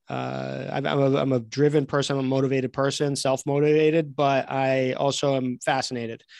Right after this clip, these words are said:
And I think it's a, a curiosity and a fascination with that aspect of humans that I am one of, and I get to take advantage of that ability that we have. And I love doing that.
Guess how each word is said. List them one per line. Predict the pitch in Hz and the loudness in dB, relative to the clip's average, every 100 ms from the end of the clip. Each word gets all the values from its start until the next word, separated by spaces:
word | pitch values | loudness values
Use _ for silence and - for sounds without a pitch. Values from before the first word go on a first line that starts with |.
| - - | -20 -6
And | 135 | -2
I | 139 | 0
think | 156 143 | 2 2
it's | 139 143 | 0 -2
a, | 131 131 | -2 -2
a | 131 | -6
curiosity | - - 147 143 139 - 139 | -6 0 2 4 0 0 -2
and | 135 | -2
a | 123 | -2
fascination | 135 127 120 123 135 - 160 160 160 | -4 -4 -4 -2 -2 0 0 0 -2
with | 151 156 | 0 2
that | 151 151 160 - _ - | 2 2 2 0 _ -4
aspect | 143 139 160 156 151 | -4 -2 -2 -2 -2
of | 135 | -4
humans | 156 160 175 185 - | -2 0 0 -2 -4
that | - 147 139 127 _ _ _ _ _ _ | -2 -2 -2 -4 _ _ _ _ _ _
I | 120 127 | -6 -2
am | 139 | 0
one | 147 180 | 2 4
of, | 220 175 | 4 2
and | - 151 | -2 -2
I | 139 135 | 0 0
get | 143 143 | -2 -4
to | 139 | -8
take | - 147 143 | -4 -4 -4
advantage | 127 143 143 135 | -4 -2 0 -2
of | 135 | -4
that | 139 143 135 - - - - - | -2 -2 -2 -6 -16 -20 -20 -10
ability | 143 170 214 214 160 | -2 2 4 4 4
that | 135 131 | 0 -4
we | 127 127 | -4 -4
have. | 117 123 123 | -4 -4 -4
And | 131 135 | -2 0
I | 131 | 0
love | 135 151 143 | 2 2 2
doing | 165 202 160 | 4 4 4
that. | 131 123 131 | -2 -6 -8